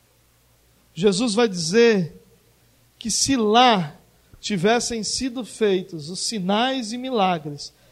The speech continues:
que foram feitos em Cafarnaum, aquela cidade existiria até hoje, porque aqueles homens teriam se arrependido.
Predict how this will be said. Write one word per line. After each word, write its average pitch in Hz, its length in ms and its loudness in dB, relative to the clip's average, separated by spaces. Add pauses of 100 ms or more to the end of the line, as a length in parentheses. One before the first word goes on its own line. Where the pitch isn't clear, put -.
(140)
que 208 100 -6
foram 214 280 0
feitos 214 320 -2
em 202 80 -8
Cafarnaum, 208 760 -4 (420)
aquela 202 320 -4
cidade 196 340 -2
existiria 190 440 -4
até 196 160 -2
hoje, 196 300 2
porque - 260 -8
aqueles 190 320 -6
homens 196 240 -8
teriam 190 240 -6
se 180 120 -4
arrependido. 165 600 -6